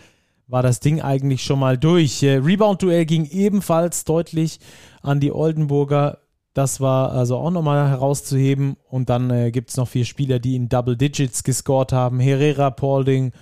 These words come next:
Hornsby und Pressey. Ansonsten wurden die Minuten ziemlich gut verteilt über, äh, alle Spieler. Das konnten sich die Oldenburger also da erlauben in diesem Spiel gegen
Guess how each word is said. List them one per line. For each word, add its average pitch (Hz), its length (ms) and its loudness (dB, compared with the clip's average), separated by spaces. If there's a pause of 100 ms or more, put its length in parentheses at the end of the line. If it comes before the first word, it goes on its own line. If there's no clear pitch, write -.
(240)
Hornsby 131 480 -2
und 120 160 -6
Pressey. 190 540 2
Ansonsten 139 640 -2 (460)
wurden 127 200 0
die 123 80 0
Minuten 123 520 -2
ziemlich 135 340 -2
gut 127 180 -8
verteilt 123 640 0 (480)
über, 117 760 -2
äh, - 80 -20
alle 190 320 2
Spieler. 185 500 2 (220)
Das 147 180 -2
konnten 151 280 -4
sich 139 160 -2
die 139 120 -4
Oldenburger 127 540 -4
also 123 180 -2
da 123 240 0
erlauben 123 520 -2 (1000)
in 120 140 -2
diesem 117 220 -2
Spiel 117 340 -2
gegen 143 500 0